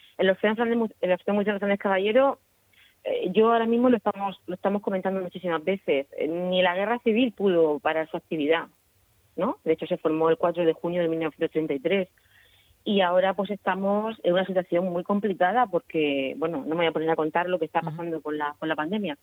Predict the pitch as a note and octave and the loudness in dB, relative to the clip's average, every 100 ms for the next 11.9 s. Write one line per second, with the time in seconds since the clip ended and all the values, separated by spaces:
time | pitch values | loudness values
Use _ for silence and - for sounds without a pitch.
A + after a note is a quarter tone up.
0 | _ - - B2 _ A#3 A3 G#3+ B3+ D4 | _ -20 -20 -20 _ -2 -2 0 0 0
1 | D4 D4+ D4 - A#3 D4 _ _ _ _ | 2 2 2 -2 -2 -4 _ _ _ _
2 | _ _ - A#3 A3+ A3+ - - F#3+ F3+ | _ _ 0 4 6 4 2 0 0 0
3 | F3 E3 D#3+ - _ _ _ - A#3+ C#4 | -2 -2 -4 -6 _ _ _ -4 -2 -2
4 | C4 B3 A#3 G#3 - G#3+ B3 - B3 A#3+ | -2 2 2 2 2 4 4 2 2 2
5 | G3 F#3 G3 G#3+ A#3 - _ _ - F#3 | 2 -2 2 4 2 0 _ _ -2 0
6 | G3+ G#3+ G3 G3 C4+ C#4 D3 C#3 _ _ | 0 0 2 4 4 4 2 0 _ _
7 | _ _ _ _ _ - A3 C4+ - C4+ | _ _ _ _ _ -2 2 2 0 2
8 | C#4+ - _ - - _ _ _ _ _ | 2 2 _ -20 -20 _ _ _ _ _
9 | _ _ F#3+ G#3+ C4 D#4 B3 - G#3 G3+ | _ _ -4 -2 2 2 2 2 0 0
10 | G3 G3+ G3 G#3 C4 C4 C4+ A#3 G3+ G#3 | 0 -2 0 2 4 4 4 2 2 2
11 | B3 - B3+ A#3 G#3+ A#3 A3 E3 F3 | 0 0 0 2 2 2 2 2 0